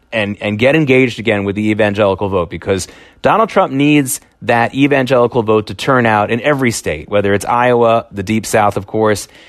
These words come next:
and, and, and in those other swing states that we know very much about, like Pennsylvania, Michigan, and Wisconsin, where there are still some evangelicals. He needs to get them fired up. And by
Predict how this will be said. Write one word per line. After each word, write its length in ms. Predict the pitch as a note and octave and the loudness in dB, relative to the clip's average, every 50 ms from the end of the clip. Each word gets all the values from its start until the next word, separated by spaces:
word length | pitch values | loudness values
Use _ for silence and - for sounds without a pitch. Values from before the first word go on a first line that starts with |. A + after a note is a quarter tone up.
| - - | -10 -4
and, 160 | - D#3 D3+ | -2 -2 0
and, 220 | - B2 C3 C3+ C#3 | 0 0 2 2 2
and 240 | - B2+ C3+ C#3 C#3+ | 2 0 0 2 2
in 60 | C#3 | 2
those 120 | C#3 B2+ C#3 | 2 2 2
other 200 | C#3 C#3+ D#3 D3 | 2 0 0 0
swing 240 | - C#3+ C3 B2 | 0 -2 -2 -2
states 320 | - - B2+ A#2+ A2+ - - | 0 0 0 0 -2 -2 -4
that 160 | - A#2 G#2+ | -4 -2 -2
we 100 | A#2+ A#2 | -2 -2
know 240 | A2+ A#2 A#2 A#2 A#2 | 0 2 2 2 2
very 220 | A2+ A2 G#2+ A2 | 2 0 0 0
much 180 | G#2+ A2+ A#2 - | 0 -2 -2 -2
about, 300 | G#2 G#2+ A#2+ B2+ B2+ G2 | -2 0 0 2 2 0
like 160 | F#2+ F#2 - | -2 -4 -4
Pennsylvania, 540 | - G#2+ G2+ - A2 G2 G#2 G#2 G2+ G2+ G2 | -4 -8 -6 -6 -6 -4 -4 -4 -4 -4 -4
Michigan, 420 | G2 G2+ G2 - G#2+ F2+ G2 F#2+ | -4 -4 -6 -6 -4 -2 -2 -2
and 120 | G2 F#2 F2+ | 0 -2 -4
Wisconsin, 540 | F#2 - - - B2+ C3+ B2 - - D#2+ | -4 -4 -2 0 0 0 0 -2 -6 -8
where 100 | D#2 E2 | -6 -4
there 120 | E2+ F2 F2 | -2 -2 0
are 100 | F#2+ G#2 | 0 -2
still 220 | - - B2+ B2 | -2 -2 -2 -2
some 180 | - B2 G#2+ G2+ | 0 -2 -2 -2
evangelicals. 580 | F#2+ F#2+ F#2 F#2 F#2 A#2+ A#2+ A#2+ G#2 F2+ E2+ G2 - - - - - | -2 -2 -2 -2 2 2 2 2 2 0 -4 -8 -12 -16 -20 -10 -4
He 160 | - F#3+ A#3 | -2 0 2
needs 240 | A#3+ A#3+ A3+ F3 - | 2 2 2 2 0
to 80 | D#3+ C#3+ | 0 0
get 180 | D3+ C#3+ - | 0 0 2
them 160 | - C3+ B2+ | 0 0 0
fired 340 | A#2+ - A2+ A2 G#2+ G2 F#2+ | 0 0 2 2 2 2 2
up. 200 | F#2+ D#2+ D2 - - _ - - - - - - | 0 -2 -2 -4 -12 _ -20 -20 -20 -20 -8 -4
And 180 | - C3+ C3+ C3 | -2 0 0 2
by 240 | B2+ B2 B2 B2 | 2 2 0 0